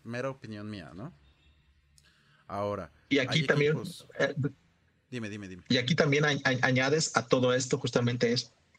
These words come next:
Speaker 2: a qué te dedicas, a qué rama te dedicas.
Speaker 1: Ah, claro.
Speaker 2: Por ejemplo, un fo-, un fotógrafo deportivo necesita llevarse su laptop al momento.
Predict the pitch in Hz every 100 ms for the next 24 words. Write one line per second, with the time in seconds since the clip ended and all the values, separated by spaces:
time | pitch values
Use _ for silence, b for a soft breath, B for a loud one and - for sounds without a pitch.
0 | - - - 107 113 110 113 131 113 -
1 | - - 104 - 104 104 107 95 101 120
2 | 113 - B B B B B B - -
3 | 85 - 113 107 120 123 113 - 120 123
4 | - - - - 147 - - 135 131 143
5 | 117 - 113 - 120 127 185 - _ _
6 | 107 113 117 120 135 113 107 - 135 123
7 | 104 104 - - - 107 101 95 127 131
8 | -